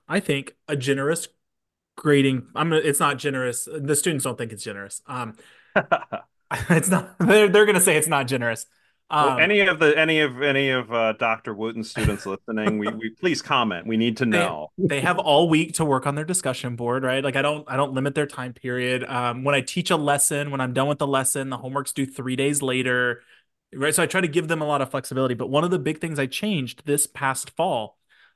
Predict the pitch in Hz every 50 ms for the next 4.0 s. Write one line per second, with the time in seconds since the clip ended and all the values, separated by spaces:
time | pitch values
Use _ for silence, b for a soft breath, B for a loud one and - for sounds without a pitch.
0 | b b - 135 131 131 131 127 123 120 117 110 110 113 110 - _ _ _ _
1 | _ _ - - - 139 127 139 147 147 147 139 135 131 139 139 135 135 135 135
2 | - - 127 127 123 123 120 120 120 117 117 _ _ _ _ _ _ _ _ _
3 | _ - 143 143 139 131 - - - - - - 147 143 147 143 143 139 143